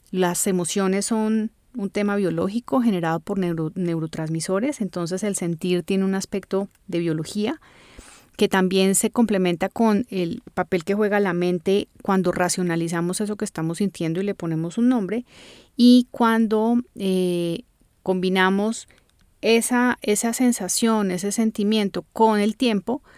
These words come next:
entonces ya se vuelven estados de ánimo. Entonces es importante en el proceso de autoconocimiento que cada uno esté tomando o que quiera tomar, que tenga presente que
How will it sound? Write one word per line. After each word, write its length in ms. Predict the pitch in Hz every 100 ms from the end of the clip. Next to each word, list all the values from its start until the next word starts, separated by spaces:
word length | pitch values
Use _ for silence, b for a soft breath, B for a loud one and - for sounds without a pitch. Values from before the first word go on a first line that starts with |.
| b b b
entonces 640 | 190 180 190 180 185 190 -
ya 280 | 185 180 180
se 100 | 190
vuelven 360 | 180 180 175
estados 400 | 175 - 156 160
de 100 | 175
ánimo. 360 | 196 170 165 165
Entonces 460 | 160 180 175 202 - B B
es 160 | - 202
importante 520 | 240 262 247 214 190
en 60 | 214
el 100 | 226
proceso 380 | 202 190 170 196
de 80 |
autoconocimiento 960 | 202 196 - 175 160 165 165 165 175 262
que 100 | 254
cada 240 | - 175 175
uno 140 | 185
esté 220 | 180 202
tomando 480 | - 180 165 208 240
o 40 |
que 120 | - 160
quiera 260 | 175 165
tomar, 440 | 160 170 156 277 - B B B B -
que 120 | 208
tenga 300 | 202 196 208
presente 600 | 233 208 202 196 240 -
que 260 | - 190 -